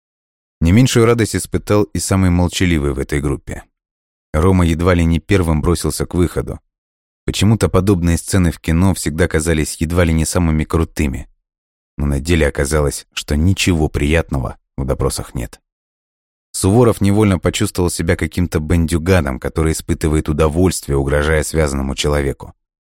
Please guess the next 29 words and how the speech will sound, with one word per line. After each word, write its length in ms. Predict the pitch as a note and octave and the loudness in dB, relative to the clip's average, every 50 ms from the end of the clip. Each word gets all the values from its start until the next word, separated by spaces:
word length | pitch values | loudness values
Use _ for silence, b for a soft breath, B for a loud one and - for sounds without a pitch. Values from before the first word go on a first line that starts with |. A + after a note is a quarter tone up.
| _ _ _ | _ _ _
А 80 | C2+ | -6
ведь 160 | C2+ C#2+ - - | -6 -6 -4 -4
никакого 460 | D2 C#2+ - D2 - - D#2 C#2+ C#2 | -4 -2 -2 -4 -2 -2 -2 0 0
удовольствия 720 | C#2 C#2 C2+ C#2 C#2 C2+ D#2 D#2+ - - - - C#2 C2 | 0 0 0 -2 0 0 0 -2 -2 -4 -8 -6 -6 -4
не 240 | C2+ C#2+ D2+ E2 E2 | -2 0 0 0 0
было, 280 | C#2+ C2+ C2 B1+ - - _ _ _ _ _ _ _ _ | 0 -2 -6 -6 -8 -14 _ _ _ _ _ _ _ _
только 220 | - - - C#2+ | -8 -6 -6 -8
страх, 480 | - - - D#2+ D#2 D#2 - - - - _ _ _ _ _ | -8 -6 -4 -4 -2 -2 -4 -6 -8 -16 _ _ _ _ _
что 200 | - - - C#2 | -10 -6 -6 -6
кто-то 400 | - - - - F2+ E2+ - E2 | -6 -4 0 0 0 2 2 0
из 140 | D2 - - | -2 -2 -2
присутствующих 1000 | - E2 E2+ E2 - - G#2 G2 - - - C#2+ C#2+ C2+ C#2 - D#2 C#2+ - _ | -2 -2 -2 0 0 0 0 -2 -2 -4 -6 -4 -4 -2 -2 -4 -6 -8 -6 _
перейдёт 400 | - D#2+ D#2+ D#2 D#2 E2 D#2 - | -2 0 0 2 2 0 0 0
черту 480 | - E2 D2+ - - - F2 D#2+ - _ _ _ _ _ _ _ - | -2 -2 -2 0 0 0 0 0 -2 _ _ _ _ _ _ _ -2
и 60 | G2 | 0
начнёт 440 | F2 E2 D#2 - - F2+ E2+ D2+ - | 0 0 0 0 2 2 0 0 0
пытать 380 | - D#2+ - E2 D#2 - - | -4 -4 -2 -2 -4 -4 -4
пленника 480 | - F2 F2 F#2 F2 D#2+ D2 - - D#2 | -2 0 2 2 2 2 0 -2 -4 -6
прямо 340 | - - F2 F2 E2 D#2+ D#2+ | -4 -2 -2 0 0 0 0
у 60 | D#2 | 0
него 180 | D#2 D2+ D2+ D2 | 0 0 -2 -2
на 80 | D2+ | -2
глазах. 500 | C#2+ D2 D2+ D2 D2+ D2 C2 - - _ _ _ _ _ _ _ _ _ _ _ _ _ _ _ _ _ _ _ _ | -2 -2 -2 -2 -2 -4 -6 -8 -12 _ _ _ _ _ _ _ _ _ _ _ _ _ _ _ _ _ _ _ _
Иван 260 | D2+ D2 D2+ E2+ D#2+ | -4 -2 0 0 0
что-то 300 | D2+ - - E2+ D2+ E2 | 0 0 -2 -2 -2 -2
там 180 | D#2 - E2 D2+ | -2 0 -2 -2
сболтнул 600 | C#2+ C#2+ C2+ E2 E2 E2 - - E2+ E2 D#2+ C#2+ | -2 -2 0 0 0 0 0 0 0 0 0 -2
про 180 | - - D2+ | -2 -2 -2
наёмников, 680 | D2+ D#2 D#2+ E2 F#2+ F2+ D#2+ C#2+ C2+ - - - - | 0 0 2 2 2 2 2 0 -2 -6 -10 -14 -14